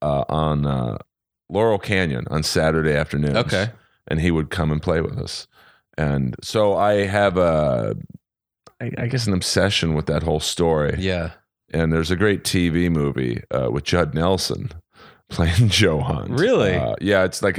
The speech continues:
Speaker 1: it was on N B C. Uh, Brian McNamara's in it. He, he's like the new Ted McGinley, if he's in it.
Speaker 2: <laughs> Eee.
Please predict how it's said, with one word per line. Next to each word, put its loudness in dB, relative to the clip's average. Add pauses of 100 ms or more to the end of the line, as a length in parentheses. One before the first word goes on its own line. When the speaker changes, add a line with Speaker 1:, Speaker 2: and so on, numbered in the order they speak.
Speaker 1:
it 0
was 0
on 2
N 2
B 2
C. 2 (460)
Uh, -2 (600)
Brian 0
McNamara's 2
in 0
it. -2
He, -4 (120)
he's -4
like -2
the -2
new 2
Ted 0
McGinley, 0 (240)
if -8
he's 0
in 2
it. 0 (340)
Speaker 2:
<laughs> -14
Eee. -2